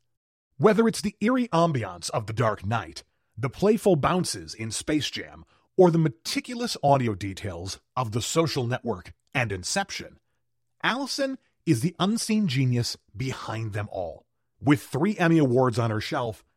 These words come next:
and a nomination for a fourth, she is undoubtedly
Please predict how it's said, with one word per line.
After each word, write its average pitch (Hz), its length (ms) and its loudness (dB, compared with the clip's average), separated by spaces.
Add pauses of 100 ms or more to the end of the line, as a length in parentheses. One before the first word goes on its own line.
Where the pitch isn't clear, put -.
(140)
and 104 140 -2
a 101 40 -2
nomination 117 760 0
for 143 180 -2
a - 80 -4
fourth, 143 480 -4 (300)
she 196 240 0
is 156 200 2
undoubtedly 170 720 -2